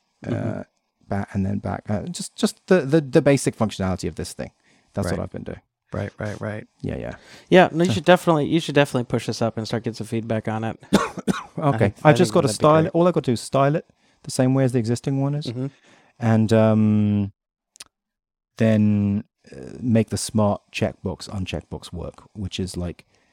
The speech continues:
Speaker 1: as you check items down the tree, it knows that they're checked and it checks it up the tree. Just gotta do those two things.
Speaker 2: Right, right, right, right.
Speaker 1: That's it.
Speaker 2: Cool. Well,
Speaker 1: And pushing
Speaker 2: that's
Speaker 1: it live will be super easy because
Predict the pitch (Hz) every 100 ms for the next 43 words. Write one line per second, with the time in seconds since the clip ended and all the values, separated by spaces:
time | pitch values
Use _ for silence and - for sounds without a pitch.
0 | _ - 98 104 - 98 95 95 - 90
1 | - 92 92 85 - 85 82 95 87 85
2 | - 78 78 82 - 78 - 82 - -
3 | - - 62 - - - - - _ _
4 | - - - 60 - - - 101 - -
5 | _ - 104 101 - 107 107 - - 104
6 | - 113 117 240 - _ _ _ _ _
7 | - - 196 220 104 _ _ _ _ -
8 | - _ _ - 151 - 170 156 156 151
9 | 151 110 113 110 143 - 127 147 98 101
10 | 104 104 101 98 -